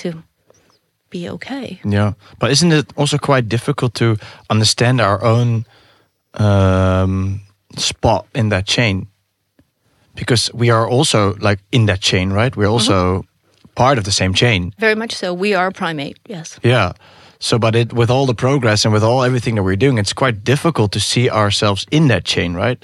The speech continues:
Speaker 1: Mm-hmm.
Speaker 2: Because we almost think that we need to control that chain instead of seeing ourselves as part
Speaker 1: Mm-hmm.
Speaker 2: of, of the, of the, of the chain.
Speaker 1: And that's part of the biggest teaching. That's the reason why I was called to Little Grandmother. That is why I'm doing my work, because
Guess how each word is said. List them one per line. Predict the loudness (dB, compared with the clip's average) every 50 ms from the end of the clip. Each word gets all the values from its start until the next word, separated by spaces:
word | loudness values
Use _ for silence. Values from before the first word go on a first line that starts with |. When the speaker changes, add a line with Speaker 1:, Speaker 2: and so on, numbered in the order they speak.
| -10 -10
Speaker 1:
Mm-hmm. | -6 -4 -2
Speaker 2:
Because | -2 0 -2 -2 -2
we | -2 -2
almost | -2 0 0 2 2 0 0 -4 -6 -4
think | -2 -2 0 0 -2
that | -2 -2
we | -2 -2
need | -2 -2 -4
to | -6
control | -6 -6 -6 -6 -4 0 0 2 2 2 2
that | 0 -2 -2 -2 -4
chain | -4 -2 0 0 0 -2 -4 -6 -10 -16 -20 -20 _ _ -6
instead | -4 -4 -2 0 0 2 2
of | 0 -2 -4 -10 -12 -10
seeing | -6 -4 -2 -2 0 0
ourselves | -2 -2 0 0 -2 -2 -2 -6 -8 -8 -8
as | -8 -8
part | -4 0 0 2 2 2 0
Speaker 1:
Mm-hmm. | -2 -6
Speaker 2:
of, | -8 -8 -8
of | -8 -8 -6
the, | -8 -10 -10 -10 -8
of | -8 -6 -4
the, | -4 -2 -2 -4 -4 -6
of | -8 -8
the | -8 -6
chain. | -4 -4 -4 -4 -4 -6 -10 -14 -14 -12
Speaker 1:
And | -8 -8 -4 -2
that's | -2 -2 -2 -4 -8
part | -8 -6 -6 -4 -4
of | -4 -6 -8 -10
the | -12
biggest | -14 -6 -4 -2 -2 -2 -4 -6 -6
teaching. | -8 -8 -8 -8 -8 -8 -8
That's | -8 -8 -8 -10 -14 -14
the | -12 -12 -12
reason | -8 -8 -6 -6 -4 -6 -6 -6 -6 -4
why | -4 -4 -2 -2 0 -2 -2 -2 -4
I | -6 -8 -10
was | -10 -12 -14
called | -14 -12 -8 -4 -4 -4 -4
to | -4 -4
Little | -4 -4 -4 -4 -4
Grandmother. | -4 -2 0 0 0 -2 -4 -4 -4 -4 -4
That | -4 -4 -4 -4
is | -6 -8 -8
why | -8 -6 -4 -4
I'm | -6 -8 -8 -6
doing | -6 -4 -2 -2 -2 -4 -4
my | -2 -2 -2 -2
work, | -2 -2 -4 -4 -6 -8 -10 -12
because | -12 -8 -6 -4 -4 -4 -4 -8